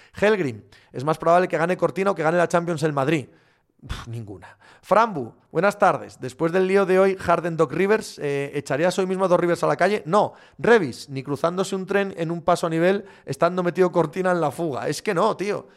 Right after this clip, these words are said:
Es que no, es, no veo yo cómo puede ganar. ¿Ves si veo cómo puede ganar Aramburu? Sin que sea de este nivel.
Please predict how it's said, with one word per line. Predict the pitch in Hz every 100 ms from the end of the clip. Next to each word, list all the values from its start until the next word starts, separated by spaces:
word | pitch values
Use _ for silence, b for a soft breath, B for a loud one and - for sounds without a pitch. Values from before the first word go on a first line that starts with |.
| b b
Es | -
que | 208
no, | 202 214
es, | 170 170 -
no | 147 180
veo | 180 226 180
yo | 190 226 175 -
cómo | 202 226 135
puede | 165 160
ganar. | 160 131 196 - b b b
¿Ves | 151 247 254
si | 247
veo | 240 233
cómo | 220 196
puede | 208
ganar | 185 202
Aramburu? | 190 147 139 175 - -
Sin | - 123
que | 113
sea | 170 180
de |
este | 196 196
nivel. | 165 123 104